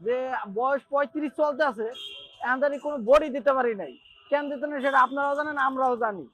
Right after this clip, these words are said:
ভোট কেন্দ্রে যাইতেও পারি নাই। তাই এবার সামনে যে নির্বাচন আছে, আমরা চাই সুস্থভাবে ভোটটা জানি দিতে পারি। একটা নিরপেক্ষ মানুষে একজন আমার যে অধিকার যে ভোট দেওয়ার, সেই ভোটটা যেন আমি সঠিকভাবে দিতে পারি। তবে আমার ইচ্ছা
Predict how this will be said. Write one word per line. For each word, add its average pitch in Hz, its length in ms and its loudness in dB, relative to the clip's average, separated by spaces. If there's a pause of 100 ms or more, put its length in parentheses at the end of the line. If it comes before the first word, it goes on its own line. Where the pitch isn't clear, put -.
(320)
ভোট 247 140 4 (100)
কেন্দ্রে 320 260 0
যাইতেও 294 360 2
পারি 262 240 2
নাই। 175 160 -8 (280)
তাই 302 380 -2
এবার 294 180 -4 (240)
সামনে 277 260 -2
যে 285 100 -6
নির্বাচন 294 420 -2
আছে, 302 280 -4 (100)
আমরা 262 220 -6
চাই 285 120 -6
সুস্থভাবে 302 520 -4
ভোটটা 226 380 -4
জানি 302 180 -4
দিতে 294 240 -6
পারি। 302 280 -4 (440)
একটা 247 160 -8
নিরপেক্ষ 294 460 -4 (260)
মানুষে 277 340 -2
একজন 269 460 -2
আমার 254 280 -6
যে 262 80 -4
অধিকার 277 460 -2
যে 269 60 -2
ভোট 233 220 -4
দেওয়ার, 226 280 4 (340)
সেই 240 80 0
ভোটটা 214 360 2
যেন 320 100 0
আমি 294 100 -2
সঠিকভাবে 277 420 -2
দিতে 269 200 -2
পারি। 196 260 -4 (360)
তবে 269 140 0
আমার 285 340 2
ইচ্ছা 339 440 0